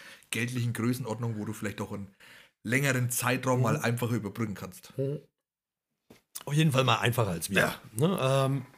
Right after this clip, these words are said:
Speaker 2: aber deswegen sage ich mal so, die Gastro war halt wirklich der große Verlierer in dieser Hinsicht.
Speaker 1: Ja.
Speaker 2: Also muss ich halt wirklich sagen, so, gut, Nutten hatten sie auch nicht leicht. Ja?
Speaker 1: Ja.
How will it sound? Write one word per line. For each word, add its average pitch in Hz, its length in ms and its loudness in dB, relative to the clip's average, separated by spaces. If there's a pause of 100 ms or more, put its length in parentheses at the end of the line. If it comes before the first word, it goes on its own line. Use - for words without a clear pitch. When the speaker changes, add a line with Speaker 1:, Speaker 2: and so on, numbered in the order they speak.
(560)
Speaker 2:
aber 156 160 8
deswegen 170 320 6
sage 165 200 6
ich 147 60 2
mal 151 140 6
so, 185 240 4 (920)
die 131 120 -2
Gastro 117 560 2 (220)
war 107 260 4
halt 95 440 -6
wirklich 120 520 2
der 113 300 2
große 104 580 -4
Verlierer 95 480 -4
in 87 100 -6
dieser 90 240 -8
Hinsicht. 87 520 -10
Speaker 1:
Ja. 110 160 -6 (280)
Speaker 2:
Also 135 160 4
muss 151 160 8
ich 175 80 10
halt 151 140 8
wirklich 175 240 4
sagen, 151 260 6
so, 156 240 4 (220)
gut, 262 160 4 (240)
Nutten 180 340 6
hatten 156 220 2
sie 131 80 2
auch 107 100 2
nicht 110 140 -4
leicht. 175 320 0 (1900)
Ja? 180 160 2 (100)
Speaker 1:
Ja. 127 380 0